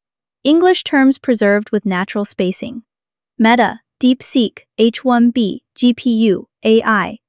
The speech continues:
M I T Technology Review, TechCrunch, Hugging Face, Token, I four八五, My U S C I S, P D F, I 谢九思,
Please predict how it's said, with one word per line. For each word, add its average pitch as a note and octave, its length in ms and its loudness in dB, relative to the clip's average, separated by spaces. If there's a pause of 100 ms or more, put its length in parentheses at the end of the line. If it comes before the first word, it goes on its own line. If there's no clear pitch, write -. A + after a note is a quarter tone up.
(100)
M C4 180 2
I C#4+ 160 2
T C#4 240 -4
Technology A3 680 -2
Review, F#3 480 -6 (280)
TechCrunch, A3+ 680 -4 (160)
Hugging C4 400 0
Face, - 480 -6 (160)
Token, B3+ 540 -4 (180)
I A3+ 260 0
four A#3+ 300 -2
八 A3+ 240 0
五, - 300 -8 (180)
My G3 240 -2
U A3 260 0
S A#3 180 0
C G#3+ 220 -6
I F#3+ 200 -2
S, - 400 -8 (120)
P - 180 -4
D A#3 200 2
F, - 340 -4 (160)
I G3+ 280 -2
谢 A3 280 -2
九 F3 220 -10
思, G3 400 -4